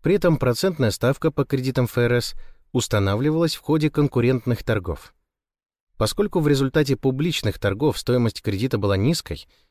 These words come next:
а он сам распределялся с двухдневной задержкой, то есть участвующим фирмам не нужны были наличные деньги немедленно — новый способ кредитования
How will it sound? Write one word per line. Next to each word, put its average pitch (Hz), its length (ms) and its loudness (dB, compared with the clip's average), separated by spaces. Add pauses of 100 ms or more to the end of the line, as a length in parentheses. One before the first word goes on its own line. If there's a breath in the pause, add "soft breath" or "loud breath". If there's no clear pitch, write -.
(100)
а 127 120 0
он 208 120 4
сам 190 240 2
распределялся 127 880 0
с 104 60 -6
двухдневной 110 800 0
задержкой, 104 600 -4 (380)
то 107 100 -2
есть 101 240 -2
участвующим 113 680 0
фирмам 160 440 2
не 160 120 4
нужны 170 340 2
были 110 200 0
наличные 104 440 0
деньги 98 280 -2
немедленно — 85 600 0 (760)
новый 202 320 4
способ - 400 -4
кредитования 107 760 0